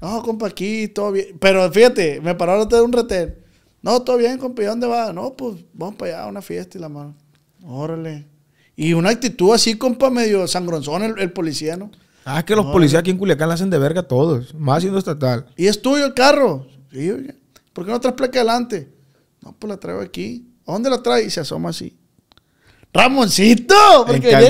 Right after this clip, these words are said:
Speaker 2: caliente,
Speaker 1: copiloto.
Speaker 2: ¿verdad?
Speaker 1: Y Ramón, ¿qué huele? ¿Qué rollo, güey? No, pues me hubieras dicho que eres con Ramoncito.
Speaker 2: Ajá.
Speaker 1: Ramoncito, mándale un video al, al, al fulanito tal, que, que esto, esto.
Speaker 2: <laughs>
Speaker 1: Y yo, ja,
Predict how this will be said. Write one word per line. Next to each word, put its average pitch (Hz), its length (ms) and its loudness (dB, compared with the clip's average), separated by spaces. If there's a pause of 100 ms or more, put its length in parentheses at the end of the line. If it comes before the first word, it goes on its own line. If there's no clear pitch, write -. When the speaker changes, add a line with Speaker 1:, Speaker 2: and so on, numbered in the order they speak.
Speaker 2:
caliente, 135 140 6
Speaker 1:
copiloto. 240 280 6
Speaker 2:
¿verdad? 143 760 2
Speaker 1:
Y 135 60 0
Ramón, 233 420 4 (420)
¿qué - 80 4
huele? 349 460 6 (680)
¿Qué 285 200 6
rollo, 330 360 6
güey? 339 160 4
No, 277 300 6
pues 320 140 -2
me 277 80 0
hubieras 240 260 4
dicho 240 360 4
que 254 140 4
eres 247 140 4
con 285 140 -2
Ramoncito. 247 380 2
Speaker 2:
Ajá. - 80 -2
Speaker 1:
Ramoncito, 294 600 4 (340)
mándale 294 280 6
un 302 100 2
video 302 320 10
al, 285 160 8
al, 233 200 6
al 202 160 4
fulanito 214 480 2
tal, 285 300 6
que, 226 180 0
que 226 180 4
esto, 277 220 4
esto. 277 280 2 (200)
Speaker 2:
<laughs> 143 200 -8
Speaker 1:
Y 170 160 2
yo, 190 240 0
ja, 349 800 -2